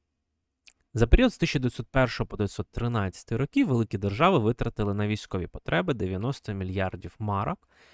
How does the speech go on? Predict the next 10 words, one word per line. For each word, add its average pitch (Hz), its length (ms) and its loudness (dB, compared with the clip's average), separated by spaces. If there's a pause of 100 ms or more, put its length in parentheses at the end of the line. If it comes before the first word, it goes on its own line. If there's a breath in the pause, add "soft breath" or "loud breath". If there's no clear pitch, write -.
(240 soft breath)
і 98 60 -6
збільшили 117 400 0
склад 120 320 2
своїх 101 200 -2
збройних 95 400 0
сил 160 200 -2
майже 107 300 0
на 101 100 -2
тридцять - 400 -6
відсотків. - 580 -14